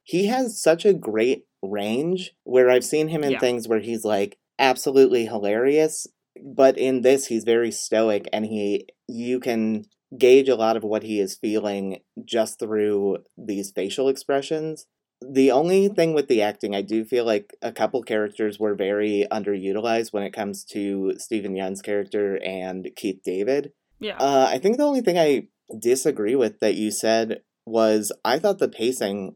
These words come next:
Speaker 1: worked really well for this film. They've got, like, these chapter breaks, basically, where you are shown, like, obviously this film is about people who train horses for, like,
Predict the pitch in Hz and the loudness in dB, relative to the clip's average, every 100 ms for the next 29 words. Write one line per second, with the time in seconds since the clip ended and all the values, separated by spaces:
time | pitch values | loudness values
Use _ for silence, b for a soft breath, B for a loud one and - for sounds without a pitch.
0 | _ 120 123 120 - 113 113 107 92 98 | _ -2 0 0 -4 -2 0 -2 -2 -4
1 | 113 156 151 160 - 170 175 165 123 110 | -2 -2 0 -4 -2 0 0 0 0 0
2 | 113 110 110 107 95 95 - _ _ _ | 0 0 0 0 0 -2 -12 _ _ _
3 | - 113 110 - - 98 127 165 165 165 | -4 -2 -2 -4 -6 -6 -4 -2 -2 2
4 | 175 185 - - - _ _ - 151 160 | 2 0 -4 -16 -18 _ _ -4 2 2
5 | 165 170 170 165 165 131 117 113 113 110 | 2 -2 2 2 2 2 2 2 2 2
6 | 113 - - 110 113 107 - 107 107 101 | 0 -2 -10 -2 0 0 -2 -2 -2 -2
7 | 98 - _ 110 104 107 104 104 101 98 | -4 -8 _ -4 -2 -4 -2 -2 -2 -6
8 | - - _ _ 117 107 107 104 101 104 | -10 -14 _ _ 2 2 0 -4 -2 0
9 | 104 104 - - 107 101 101 110 104 101 | 0 -2 -6 -8 -2 -2 -2 -6 -6 -6
10 | 101 98 - 104 98 98 98 98 113 110 | -8 -12 -8 -6 -6 -6 -8 -4 -4 -2
11 | - 101 92 92 92 87 | -6 -6 -4 -4 -6 -8